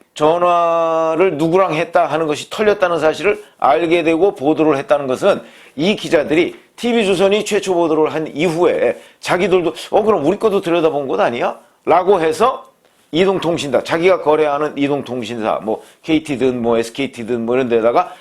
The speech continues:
얘기를 해서 거기서부터 자료를 받아봤기 때문에 나오는 기사입니다,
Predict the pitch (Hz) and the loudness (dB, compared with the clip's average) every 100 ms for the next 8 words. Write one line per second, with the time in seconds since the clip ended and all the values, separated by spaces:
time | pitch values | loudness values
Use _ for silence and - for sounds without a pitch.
0 | - 127 160 151 139 131 170 - - _ | -6 0 2 0 0 0 0 0 -6 _
1 | _ - 170 202 190 170 - 240 139 139 | _ -2 0 2 2 0 -2 -2 0 0
2 | 151 185 220 - _ _ - 190 190 170 | 2 0 -2 -10 _ _ -4 0 2 0
3 | 151 165 175 160 190 277 202 165 156 117 | -2 -4 -2 0 2 2 2 0 -2 -4
4 | 90 73 58 | -8 -12 -14